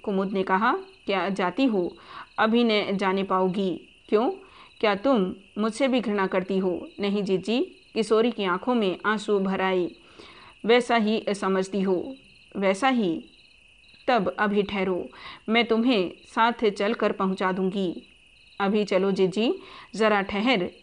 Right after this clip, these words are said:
एक और वचन लूँगी। क्या? यह बात कभी किसी से न कहेगी, कभी भी न कहूँगी, किशोरी ने उदास स्वर में कहा। और यहाँ बराबर उसी भांति आती रहेगी, किशोरी ने कातर दृष्टि से कुमुद को देखकर कहा।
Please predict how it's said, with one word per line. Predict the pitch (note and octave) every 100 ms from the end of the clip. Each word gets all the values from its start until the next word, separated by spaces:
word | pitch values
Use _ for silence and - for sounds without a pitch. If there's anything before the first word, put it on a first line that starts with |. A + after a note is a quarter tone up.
| -
एक | A#3+ A#3
और | G#3 G3+
वचन | G3 F#3+ G3 F#3
लूँगी। | F#3 G3 F3 A3+ _
क्या? | A3+ F#3+ E3 - - - - G#3+
यह | A3
बात | G3 A#3+ G#3+ G#3 F3 - _ _ _ _ - A#3+
कभी | A#3 B3
किसी | A3+ G#3 A3+
से | G#3 G3+ G3
न | G3+ G3
कहेगी, | F#3 F#3+ F#3 G3 F3 - - F#3+
कभी | F#3+ G3+
भी | F#3+ G3 E3+ - - - - - G#3+
न | A3
कहूँगी, | G3+ F#3+ G3 G3 F3+ - -
किशोरी | G#3 G3+ G3 G#3 C4
ने | A#3+ E4 -
उदास | A3+ G#3+ G#3+ G#3+
स्वर | G3+ G3 F#3+
में | F#3
कहा। | F#3 F#3+ F3+ - - - _ _ _ _ - _ - - - - - - A#3
और | B3+
यहाँ | A#3 A3 A3+ G#3
बराबर | G3+ F#3+ A3+ A3 F#3
उसी | G#3+ G#3+ A#3 A3+ G#3
भांति | F#3+ F#3+ G3+ A3 F#3+ -
आती | G3 G3 G3+
रहेगी, | F#3+ F#3+ F#3 F#3+ F#3 -
किशोरी | G3 F#3+ G3 A#3+
ने | A#3 C4
कातर | - A3+ A3 A3+ G#3
दृष्टि | G3 F#3+ F#3+ C4
से | G#3+ F3+
कुमुद | E3+ B3 A#3+ -
को | G#3
देखकर | G3 G3 G3
कहा। | F#3+ F#3 F#3